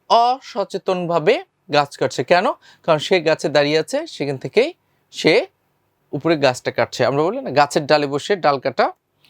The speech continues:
আরেকটি হচ্ছে চোখের আড়ালে বসে কম্পিউটার ব্যবহার করছে।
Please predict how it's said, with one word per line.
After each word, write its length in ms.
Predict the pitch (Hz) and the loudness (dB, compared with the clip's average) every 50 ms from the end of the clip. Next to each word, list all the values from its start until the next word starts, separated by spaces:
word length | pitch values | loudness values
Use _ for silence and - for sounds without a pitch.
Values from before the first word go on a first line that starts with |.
| - - _ _ _ _ _ _ _ _ _ _ | -20 -20 _ _ _ _ _ _ _ _ _ _
আরেকটি 380 | - 185 208 247 247 _ - 269 | 2 2 2 2 0 _ 0 2
হচ্ছে 380 | - 233 180 - - 202 226 339 - _ _ _ _ _ _ _ | 2 2 0 0 -2 -2 -2 -2 -6 _ _ _ _ _ _ _
চোখের 340 | - 247 233 - - 247 220 | 0 0 2 2 2 0 2
আড়ালে 360 | 180 165 170 175 185 202 208 | 4 4 2 2 0 -2 -4
বসে 260 | 190 185 180 - 247 | -4 -6 -8 -8 -10
কম্পিউটার 560 | 247 - 185 151 147 - 147 - 202 240 320 330 _ _ _ _ _ _ _ _ 127 | -6 -6 -6 -6 -4 -8 -4 0 0 0 0 -2 _ _ _ _ _ _ _ _ 2
ব্যবহার 320 | 131 147 147 143 143 123 | 2 2 4 2 0 -4
করছে। 440 | - 120 120 - - - 117 - | -4 -8 -10 -8 -6 -6 -6 -6